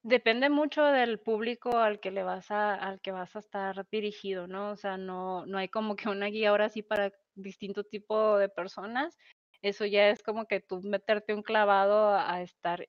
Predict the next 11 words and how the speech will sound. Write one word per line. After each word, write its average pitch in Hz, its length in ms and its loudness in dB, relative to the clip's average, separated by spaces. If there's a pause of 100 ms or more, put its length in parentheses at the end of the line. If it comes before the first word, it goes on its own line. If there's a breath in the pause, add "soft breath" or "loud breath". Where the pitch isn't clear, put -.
investigando, 196 1200 0 (340 loud breath)
viendo 196 640 4
las 202 240 2
tendencias, 190 1000 0
hasta, 185 640 0
no 185 180 -4
sé, 196 300 2
por 185 140 0
ejemplo, 185 320 -2
ver 196 200 2
en, 196 280 0